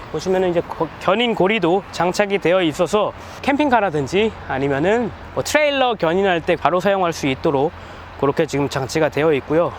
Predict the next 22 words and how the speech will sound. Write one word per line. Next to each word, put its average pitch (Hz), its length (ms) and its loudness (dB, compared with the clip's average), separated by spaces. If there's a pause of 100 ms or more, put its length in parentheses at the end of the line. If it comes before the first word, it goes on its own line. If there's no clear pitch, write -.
(160)
네, 151 240 2
와일드 175 320 2
트랙 - 200 -2
같은 262 300 0
경우는 233 460 2
견인력이 214 840 2
삼점오 262 640 2
톤, 202 280 2 (260)
네, 123 140 -2
삼점오 240 540 2
톤까지 254 800 0
견인할 180 300 4
수 170 160 -2
있다고 190 540 2 (300)
나와 160 280 2
있습니다. 139 400 -2 (200)
참고로 277 280 2
콜로라도 339 460 2
같은 247 340 2
경우는 226 380 4
삼점이 226 640 0
톤으로 233 520 2